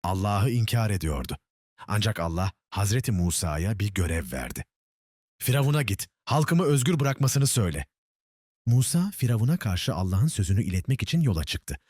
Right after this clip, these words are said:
Ama Firavun inatla karşı koydu. Ve sonra Allah'ın gücü bir mucize olarak ortaya çıktı. Mısır'ın her köşesine, saraylarına, evlerine,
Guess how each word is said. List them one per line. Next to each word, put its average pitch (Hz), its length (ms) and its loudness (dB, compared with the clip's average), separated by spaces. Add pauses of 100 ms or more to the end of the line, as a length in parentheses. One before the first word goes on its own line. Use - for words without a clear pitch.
(180)
Ama 101 200 2
Firavun 92 480 0 (100)
inatla 120 400 0
karşı 85 360 -4
koydu. - 320 -6 (600)
Ve 117 60 2
sonra 131 420 2 (180)
Allah'ın 101 520 2
gücü 95 280 -2
bir 185 100 2
mucize 131 480 2
olarak 82 340 0
ortaya 78 320 -2
çıktı. - 340 -8 (720)
Mısır'ın 156 360 2
her 117 260 0
köşesine, 80 580 -2 (160)
saraylarına, 85 760 -2 (240)
evlerine, 85 600 -2